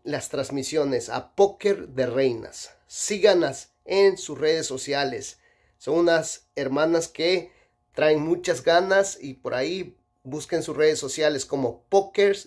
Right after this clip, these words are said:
de Reinas. Así que ya saben, este jueves veintisiete de enero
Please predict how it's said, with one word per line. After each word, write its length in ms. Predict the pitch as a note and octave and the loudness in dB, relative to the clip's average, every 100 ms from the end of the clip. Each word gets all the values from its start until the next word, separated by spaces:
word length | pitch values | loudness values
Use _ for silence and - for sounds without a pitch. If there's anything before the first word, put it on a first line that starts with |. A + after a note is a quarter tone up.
| _ | _
de 160 | C3 | -4
Reinas. 600 | B2+ C#3 B2 G#2+ - - _ _ _ _ _ _ - | 0 0 -2 -4 -14 -20 _ _ _ _ _ _ -14
Así 200 | - - | -10 -4
que 120 | E3+ | 0
ya 120 | D3+ | 2
saben, 380 | E3 E3 D#3 B2+ | 4 4 2 0
este 260 | D3 - C#3 | -6 -4 -4
jueves 500 | - G#3+ A3 A3 - | 2 4 6 4 2
veintisiete 680 | D#3 C3+ C#3+ - F#3 - | -4 -4 -6 0 0 2
de 60 | D#3+ | 0
enero 560 | D#3+ G3 G#3+ G#3+ G#3+ | 2 2 4 2 -4